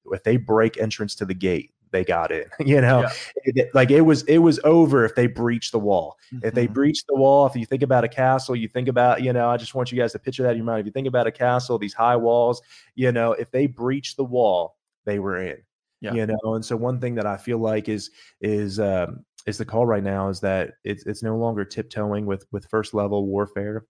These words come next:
Speaker 1: you know, with, with first heavenly warfare. You know, I believe that we are, as Colossians three, seated with Christ in heavenly places. We rise above powers and principalities. Hebrews four says that he ascended through the heavens, dismantling powers and principalities on the way,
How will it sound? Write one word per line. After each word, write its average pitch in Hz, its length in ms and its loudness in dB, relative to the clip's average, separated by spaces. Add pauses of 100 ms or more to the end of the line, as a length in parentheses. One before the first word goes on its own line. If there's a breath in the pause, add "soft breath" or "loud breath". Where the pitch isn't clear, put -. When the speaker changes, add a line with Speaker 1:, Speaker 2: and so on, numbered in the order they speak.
(120)
Speaker 1:
you 101 160 -4
know, 98 280 -2
with, 98 200 -2 (300 loud breath)
with 107 140 -4
first 110 240 -2
heavenly 107 340 -2
warfare. 101 600 -4 (300 soft breath)
You 101 160 -2
know, 98 100 -2
I 101 80 0
believe 104 300 0
that 95 160 0
we 101 100 -2
are, 95 220 -4 (100)
as 120 100 -16
Colossians 101 460 -2
three, 101 160 -8
seated 104 240 -6
with 98 140 -6
Christ 98 260 -4
in 101 60 -10
heavenly 95 200 -8
places. 95 360 -8
We 104 80 -4
rise 98 280 0
above 92 360 -2
powers 98 340 0
and 95 100 -10
principalities. 101 640 -4 (280 loud breath)
Hebrews 104 280 -4
four 110 280 2
says 104 180 -4
that 95 100 -6
he 104 120 -4
ascended 107 480 -2
through 104 100 -4
the 98 80 2
heavens, 101 340 -2
dismantling 101 600 -4
powers 101 340 -2
and 98 100 -20
principalities 101 600 -4
on 98 100 -4
the 95 80 -4
way, 95 320 0